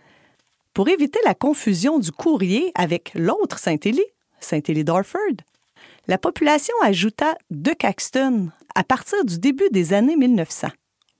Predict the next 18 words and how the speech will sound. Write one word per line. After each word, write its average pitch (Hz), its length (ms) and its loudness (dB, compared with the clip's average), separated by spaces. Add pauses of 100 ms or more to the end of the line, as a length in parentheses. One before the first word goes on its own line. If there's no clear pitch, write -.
(1000)
Cette - 280 -4
fausse 349 380 0
appellation 185 760 0
s'est - 320 -2
utilisée 294 640 0
jusqu'en 233 460 -2
deux 247 240 0
mille 214 200 0
cinq, - 520 -6 (600)
année 254 500 4
où 208 100 4
le 190 160 4
nom 233 240 2
a 180 140 4 (120)
enfin 285 280 -2
été 262 440 0
officialisé 196 680 -2
légalement. 170 540 -2